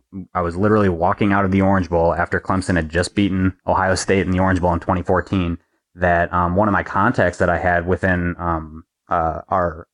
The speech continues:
uh, the booster club over there, he, we saw each other and kinda caught up a little bit, talked about the game, but then he, he, uh, mentioned to me, he's like, "Hey, just to let you know, there's a, there's a job opening,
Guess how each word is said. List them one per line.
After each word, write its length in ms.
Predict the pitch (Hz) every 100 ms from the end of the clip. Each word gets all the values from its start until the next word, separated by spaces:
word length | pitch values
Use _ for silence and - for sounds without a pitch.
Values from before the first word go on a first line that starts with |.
| -
uh, 160 | 90
the 140 | 85 87
booster 360 | 104 139 107 85
club 260 | 98 87
over 260 | 87 82 82
there, 280 | 82 80 78 _ _ _
he, 340 | 104 104 92 90
we 200 | 98 101
saw 220 | 95 90
each 120 | 90 95
other 180 | 92
and 120 | 90 -
kinda 280 | 101 90 90 -
caught 240 | 98 92
up 160 | 92 95
a 40 |
little 180 | 92 90
bit, 320 | 92 92 -
talked 220 | - 87
about 160 | 87 85
the 40 | 82
game, 280 | 90 90
but 100 | 87
then 120 | 92 95
he, 220 | 85 90 _ _ _
he, 180 | 104 98
uh, 300 | 87 80 80 - _ -
mentioned 300 | 101 98 98
to 60 | 98
me, 80 |
he's 120 | 110 90
like, 120 | 85
"Hey, 140 | 107
just 160 | 95 92
to 40 |
let 140 | 104 -
you 60 |
know, 200 | 90 107 90
there's 180 | 95
a, 240 | 107 85 78 -
there's 140 | 87
a 40 |
job 300 | 80 87 135 90
opening, 460 | 85 85 82 82